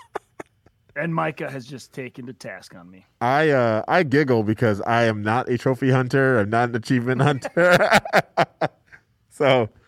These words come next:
Speaker 2: I'm all, I'm all good with that, man. Oh, that's fantastic.
Speaker 1: Well,
Speaker 2: Oh.
Speaker 1: I'm a little embarrassed m-,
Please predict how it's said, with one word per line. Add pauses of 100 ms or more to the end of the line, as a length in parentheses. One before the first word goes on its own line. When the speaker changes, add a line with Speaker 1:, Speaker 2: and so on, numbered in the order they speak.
(240)
Speaker 2:
I'm
all,
I'm
all
good
with
that,
man.
Oh,
that's
fantastic. (1300)
Speaker 1:
Well, (120)
Speaker 2:
Oh.
Speaker 1:
I'm
a
little
embarrassed
m-,